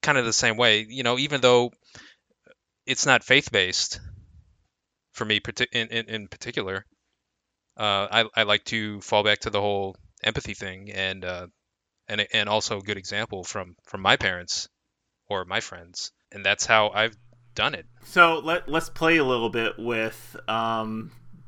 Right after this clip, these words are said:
Speaker 2: those very things, um, that I've, uh, that I just brought up there, that, that ritual thing.
Speaker 1: Mm-hmm.
Speaker 2: Right. So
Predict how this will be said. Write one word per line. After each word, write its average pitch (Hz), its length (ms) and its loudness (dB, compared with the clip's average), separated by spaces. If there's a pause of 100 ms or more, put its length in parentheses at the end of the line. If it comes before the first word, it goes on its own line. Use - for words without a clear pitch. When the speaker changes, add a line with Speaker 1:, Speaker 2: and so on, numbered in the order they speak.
Speaker 2:
those 113 380 -4
very 110 460 0
things, 110 720 -6
um, 101 540 -6
that 98 400 -6
I've, 98 460 -4
uh, 95 280 -6
that 98 120 -8
I 98 60 -8
just 98 300 -14
brought 98 240 -2
up 98 220 -4
there, 92 280 -4
that, 104 560 -4
that 113 200 -4
ritual 101 680 -6
thing. 87 420 -8
Speaker 1:
Mm-hmm. - 920 -14
Speaker 2:
Right. 113 280 -6
So 113 720 2